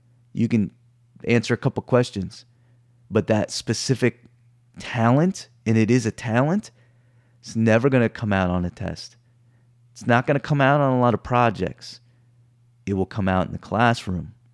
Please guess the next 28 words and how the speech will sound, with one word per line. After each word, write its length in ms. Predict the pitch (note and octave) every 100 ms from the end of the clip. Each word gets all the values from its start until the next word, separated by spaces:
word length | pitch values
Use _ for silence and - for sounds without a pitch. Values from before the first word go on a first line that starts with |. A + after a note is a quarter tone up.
| _ _ _ _ -
It'll 160 | A2
come 200 | G#2+ B2+
out 160 | A#2+ A2
in 80 | G2+
your 100 | G2
schools. 800 | - - A2 G#2+ F#2+ - - - _ _ _ _ _ _ -
And 120 | G#2
if 220 | F#2+ _ _ _ _ _ _ _
you've 160 | - -
got 140 | A2
a 20 |
group 220 | G#2+ A#2+ G#2+
of 80 |
people 280 | - B2+ A2+
who 120 | A2+
can 120 | A2 G2+
sit 260 | - B2+
back 220 | A#2 A2+
and 140 | G2+ G2
watch 260 | B2 A2+
it, 160 | F#2 E2 _ _ _ _ -
it, 160 | G#2+ - _ _ _
you'll 180 | A#2+ B2
know. 300 | B2 C#3 F2 - _ _ _ _ _ -
You'll 180 | G#2+ G#2
just 440 | F#2+ G#2 A2+ -
know. 340 | A2 G2+ E2+ - _ _ _ _ _ _ _ _ _
So, 380 | - G2+ G#2